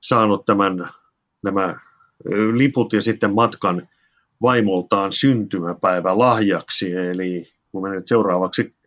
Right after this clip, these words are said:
seuraavan kerran kuuntelemaan Sibeliuksen musiikkia, niin kannattaa katsoa ehkäpä se hahmo, jolla on huppu päässä ja on siellä jossain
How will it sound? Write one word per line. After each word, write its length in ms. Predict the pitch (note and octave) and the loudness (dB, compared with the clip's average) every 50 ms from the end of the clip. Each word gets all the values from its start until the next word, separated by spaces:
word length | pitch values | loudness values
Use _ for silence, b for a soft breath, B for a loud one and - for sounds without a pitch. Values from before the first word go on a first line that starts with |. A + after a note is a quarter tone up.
| _ - | _ -4
seuraavan 460 | - C3 C3 A#2+ A2+ A2 A2 A2 G#2 | 0 2 2 4 4 4 2 2 2
kerran 280 | G#2 B2 A#2 A2 G#2+ G#2 | 2 2 2 2 2 2
kuuntelemaan 580 | - C3 A2+ A2 A2+ A2 G#2 G2+ G#2 G2+ G2+ b b b b b b b b | 0 0 2 2 2 2 4 2 2 0 0 b b b b b b b b
Sibeliuksen 720 | - - D3 D#3+ C3+ C#3+ C3 A#2+ A2+ A2 G#2+ G#2 - - A#2 | -2 2 2 4 4 4 4 4 4 4 2 2 0 -4 -2
musiikkia, 760 | A#2 C3 C#3 C3 B2 A#2 G2+ F#2 - _ _ G#2 G2+ G2 G2 | 0 2 2 2 2 2 2 0 -2 _ _ -2 0 0 0
niin 160 | G2 G2+ F#2+ | -2 -4 -4
kannattaa 420 | - G#2+ G2+ F#2+ F2 _ - G2+ G2 | -4 -4 -4 -4 -4 _ -4 -2 -2
katsoa 480 | - A2 G2 - - - F2 F2 F2+ | -2 -2 -4 -4 -6 -6 -6 -4 -4
ehkäpä 360 | F2 - _ - - - F#2 | -6 -8 _ -12 -8 -8 -8
se 220 | F2 - - F#2 E2 - _ _ _ _ _ _ _ _ _ _ _ _ _ _ _ _ _ _ _ _ _ _ _ | -6 -6 -6 -8 -8 -10 _ _ _ _ _ _ _ _ _ _ _ _ _ _ _ _ _ _ _ _ _ _ _
hahmo, 340 | - C3+ A#2+ A2+ A2 A2 G#2+ | 2 2 2 2 2 4 4
jolla 320 | G#2 G2+ G2+ G#2 G#2 G#2 | 4 4 4 4 4 4
on 60 | G#2 G#2 | 4 2
huppu 320 | B2 A#2+ A2 - - G2+ F#2 | 0 -2 -2 -2 -6 -4 0
päässä 380 | - A#2 G#2+ F#2 - - - | 0 2 2 0 0 -2 -2
ja 100 | F#2+ F2 | -2 -2
on 80 | F2 F#2 | -4 -4
siellä 200 | F#2+ G#2+ F#2+ - - | -6 -6 -6 -2 -2
jossain 360 | D3+ B2+ - - - B2+ | -2 -2 -2 0 0 -2